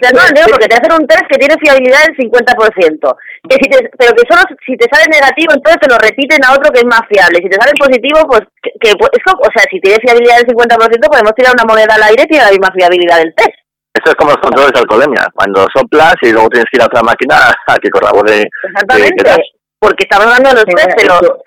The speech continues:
Speaker 3: lo de los test no tiene más que nada que es la sustentación de la producción en China y algo que estábamos sufriendo todas las ciudadanas y ciudadanas que, que, que compramos cosas más en China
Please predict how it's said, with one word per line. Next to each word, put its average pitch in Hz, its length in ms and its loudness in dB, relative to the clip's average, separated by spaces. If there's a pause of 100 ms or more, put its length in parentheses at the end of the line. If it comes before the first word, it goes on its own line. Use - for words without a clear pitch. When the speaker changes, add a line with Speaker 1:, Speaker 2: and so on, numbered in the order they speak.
(280)
Speaker 3:
lo 131 180 0
de 139 140 0
los 127 220 -6
test 165 140 -8
no 180 100 -12
tiene 180 220 -10
más 160 180 -14
que - 80 -16
nada 165 260 -10
que 139 80 -10
es 139 160 -6
la 151 120 -8
sustentación 117 840 -8
de 143 80 -4
la 139 120 -2
producción 139 520 -4
en 139 140 -8
China 160 420 -8 (260)
y 107 100 -10
algo 120 220 -4
que 127 80 -8
estábamos 117 480 -10
sufriendo 127 1160 -6 (240)
todas 123 300 -6
las 120 120 -10
ciudadanas 131 400 -4
y 113 60 -18
ciudadanas 123 460 -6
que, - 80 -20
que, 104 460 -12
que 110 140 -12
compramos 110 500 -12
cosas 110 380 -14 (320)
más 117 160 -6
en 123 240 -6
China 180 360 -10